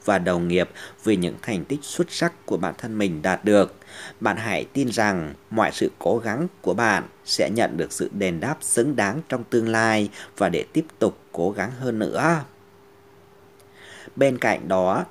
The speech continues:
trong vận trình ngày thứ năm này với bạn tuổi Tý cũng đang gặp được ngày có thủy sinh cho mộc vượng. Cái điều này cho thấy về mối quan hệ giữa bạn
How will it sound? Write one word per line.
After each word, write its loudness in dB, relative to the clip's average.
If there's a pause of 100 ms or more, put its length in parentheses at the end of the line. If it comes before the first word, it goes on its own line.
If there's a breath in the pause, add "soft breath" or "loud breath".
(140)
trong 0
vận 2
trình 0
ngày 0
thứ -6
năm 0
này 0
với -6
bạn 0
tuổi -2
Tý 2 (280 loud breath)
cũng 0
đang 0
gặp -2
được 0
ngày -2 (100)
có 0 (200)
thủy 2
sinh -2
cho 2
mộc 0
vượng. 8 (300)
Cái -2
điều 0
này -4
cho 0
thấy 0 (400 loud breath)
về 8
mối 6
quan 4
hệ 0
giữa -2
bạn 0